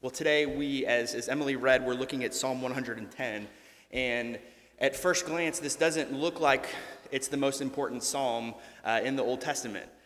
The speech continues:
Uh, but when we come to the New Testament, we find that it's actually the most quoted passage from any passage in the Psalms or any passage in the Old Testament as a whole.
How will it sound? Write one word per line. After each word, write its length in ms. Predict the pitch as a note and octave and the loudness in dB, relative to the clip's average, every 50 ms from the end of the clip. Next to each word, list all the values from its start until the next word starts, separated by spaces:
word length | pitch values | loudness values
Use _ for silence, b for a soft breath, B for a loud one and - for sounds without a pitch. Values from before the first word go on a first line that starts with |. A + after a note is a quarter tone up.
| B B B B | B B B B
Uh, 140 | A#2 A#2 | 2 2
but 500 | A2+ A2+ A2+ C3 B2 A#2+ A2+ - - - B2+ | 2 4 6 6 8 8 6 4 0 -4 -2
when 200 | C3+ C3+ C3 B2+ | 0 0 0 0
we 160 | C3 C3 B2+ | 0 0 0
come 240 | B2+ - E3 E3 E3+ | -2 -2 -4 -4 -4
to 80 | - | -4
the 80 | C#3 B2+ | -4 -2
New 160 | C3+ D3+ E3+ | -2 -2 -2
Testament, 460 | - - D3+ B2+ - D3 C3+ B2 G#2+ | 0 0 0 0 0 0 -2 -2 -2
we 80 | C3 C#3+ | -4 -4
find 260 | - - D3+ D3+ D3 | -2 0 -2 0 0
that 80 | C3+ C3 | 0 -2
it's 100 | C3+ C3+ | 0 2
actually 300 | B2+ C#3 - - D#3 C#3 | 0 0 0 0 -4 -4
the 100 | B2+ B2+ | -2 -2
most 360 | C3 C#3 D3 D#3 D#3+ - - | -2 -2 -2 -2 -2 -4 -6
quoted 580 | - - D#3+ D3+ D#3 D#3 D#3 D3+ C#3 B2+ - - | -6 -2 0 0 2 2 2 2 2 0 -2 -4
passage 540 | - C#3 C3+ C#3 C#3 - C#3+ B2+ A#2+ - | -2 0 2 2 2 0 -2 -4 -4 -6
from 280 | - - C3 B2 B2 A#2+ - | -6 -2 -2 -2 -2 -2 -2
any 200 | C3 D#3 F3 D#3+ | -4 -4 -4 -4
passage 520 | - - C#3 C3+ C#3 C#3 - D3 C3 B2+ | -6 -2 0 0 0 0 -2 -4 -6 -6
in 80 | B2 A#2 | -6 -6
the 80 | A2+ | -6
Psalms 480 | A2 - B2+ B2 B2 B2 A#2+ A#2 A2+ - B B B B B | -6 -4 -4 -2 -2 -2 -4 -6 -8 -10 B B B B B
or 100 | C3 C#3 | 4 4
any 140 | D3+ D#3+ D#3 | 4 4 2
passage 380 | E3 D#3+ D3+ C#3+ - C#3+ C3 | 2 2 0 2 0 -4 -4
in 100 | B2+ B2+ | -2 -2
the 80 | A#2+ - | 0 0
Old 180 | A2+ C3+ C3+ | 0 0 0
Testament 420 | C3+ - C#3 C3 - C3+ B2 A2 G2+ | 0 -2 -4 -2 -2 -4 -4 -4 -4
as 140 | A2 G#2+ G#2+ | -4 -4 -4
a 60 | G#2 | -6
whole. 480 | - - F3+ E3+ C#3 A#2 A2+ A2 - | -4 -2 0 0 2 2 0 -2 -4